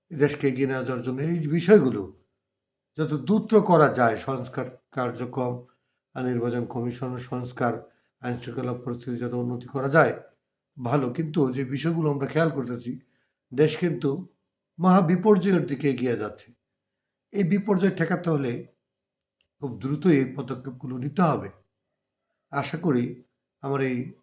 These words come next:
সংক্ষিপ্ত আলোচনায় আমি একজন মৌলি-, এই দেশের জনগণ হিসেবে সরকার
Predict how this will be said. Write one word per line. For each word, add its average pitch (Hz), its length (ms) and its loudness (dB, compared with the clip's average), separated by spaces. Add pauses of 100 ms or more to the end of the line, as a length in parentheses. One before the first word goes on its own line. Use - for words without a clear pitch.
সংক্ষিপ্ত 147 420 -8
আলোচনায় 127 600 -2 (1400)
আমি 120 300 -10
একজন 120 320 -4
মৌলি-, 120 540 -6
এই 127 80 -6
দেশের 123 300 -12
জনগণ 123 340 -2
হিসেবে 147 320 4 (920)
সরকার 123 420 -6